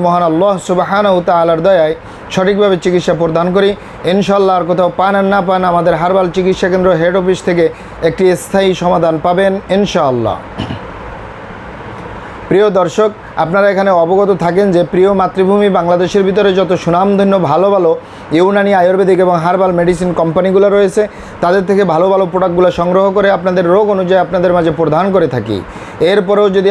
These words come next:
আপনার সমস্যা অনেক জটিল হয়ে যায়, অনেক কঠিন হয়ে যায়, অনেক পুরানো হয়ে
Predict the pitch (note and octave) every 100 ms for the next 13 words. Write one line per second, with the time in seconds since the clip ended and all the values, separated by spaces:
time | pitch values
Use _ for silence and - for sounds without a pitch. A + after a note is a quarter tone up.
0 | F#3 F3 F3+ E3+ G3 G#3+ - F#3+ F3+ D#3+
1 | F3+ G3+ G3+ G3+ F#3+ F#3+ F3 E3 G3 F#3+
2 | G3+ G3 G3 F3+ F3+ F3 E3+ - G#3+ A3
3 | F#3+ F3+